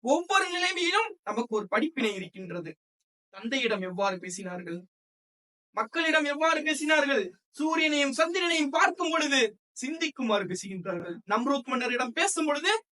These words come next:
ராஜ தந்திரமாக பேசுகின்றார்கள். தன் மக்கள், சொந்த மக்களுடன் பேசும் பொழுது உரிமையாக பேசுகின்றார்கள் என்பதெல்லாம் நாம் வாழ்வில் படித்துக் கொள்ள வேண்டிய பாடம் இது. இப்ராஹிம் அலைஹி வஸல்லம் அவர்கள்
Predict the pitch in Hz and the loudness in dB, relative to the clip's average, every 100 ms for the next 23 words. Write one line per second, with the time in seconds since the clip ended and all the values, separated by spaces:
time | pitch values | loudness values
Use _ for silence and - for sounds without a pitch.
0 | _ 208 214 269 220 175 285 311 285 254 | _ -4 0 0 0 -2 -2 2 2 2
1 | 240 185 220 226 202 202 190 185 185 _ | -2 -4 -6 -6 -4 -4 -4 -6 -8 _
2 | - 233 240 277 - 311 285 339 359 311 | -4 -2 0 -2 0 0 0 2 2 2
3 | 320 339 320 311 277 277 277 262 247 247 | 0 0 -2 -2 -2 -2 -2 -2 -2 -4
4 | 330 330 320 302 233 262 269 254 262 247 | -4 0 2 2 0 -4 -4 0 0 0
5 | 247 247 262 254 254 302 403 427 _ _ | -6 -2 0 0 2 4 4 2 _ _
6 | 196 190 180 240 285 240 180 226 269 - | -6 -4 0 2 2 0 -2 0 0 0
7 | - 233 233 220 208 190 202 180 277 311 | -4 -2 0 0 0 -2 -4 0 2 4
8 | 262 185 165 - _ _ _ _ _ _ | 2 -2 -6 -12 _ _ _ _ _ _
9 | _ _ 185 233 240 226 214 196 254 240 | _ _ -8 -2 0 -2 -4 -4 -4 -4
10 | 208 220 208 196 196 175 | -6 -4 -4 -4 -6 -6